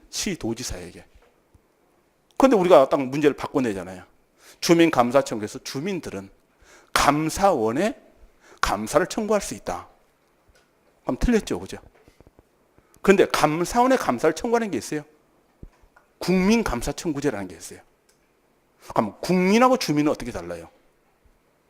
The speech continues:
개념 알아야 되겠죠, 그죠? 국가의 구성원은 국민이고 지방자치단체의 구성원은 주민이라고 하는 거예요. 나는 서울시에 사니까 시민 아닙니까?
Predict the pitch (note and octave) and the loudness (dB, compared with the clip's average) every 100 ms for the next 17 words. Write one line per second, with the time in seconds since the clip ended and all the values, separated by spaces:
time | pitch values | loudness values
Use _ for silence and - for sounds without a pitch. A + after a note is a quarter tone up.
0 | - C#3+ D3 C3 A#2+ A#2+ G#2 F#2 F2 F2+ | 0 2 6 6 4 2 -2 -8 -12 -14
1 | G#2 - _ _ _ _ _ _ - _ | -18 -20 _ _ _ _ _ _ -20 _
2 | - C#4+ - C4+ C#4 D4+ - D#3 D#3+ C#3 | -4 -4 4 6 8 6 2 0 0 -2
3 | G3+ - B2 F#3 E3 G#2 F#2 - _ _ | -6 -6 0 0 0 -4 -12 -16 _ _
4 | - - - - E3 F#3+ C4+ C4+ D3+ - | -20 -20 -8 -2 6 8 8 4 -4 -2
5 | F3+ E3+ A3 G#3 C#3 C3+ B2+ F3 - - | -2 0 -2 -2 -4 -4 -6 -6 -8 -6
6 | C3+ F3 F3+ A#2 F2+ F2+ F#2 A2+ A#2 _ | -2 -2 -2 -6 -10 -12 -12 -14 -16 _
7 | _ _ _ _ _ _ _ _ _ _ | _ _ _ _ _ _ _ _ _ _
8 | _ _ F#3 A#3 - D4+ B3+ C#4 - G#3 | _ _ 8 8 6 4 6 4 4 0
9 | F#3+ G#2+ A2 - - - - C4+ C#4+ C#3 | 0 -2 -2 -6 -10 -4 2 4 6 4
10 | A2+ A2 - - | 0 -4 -8 -16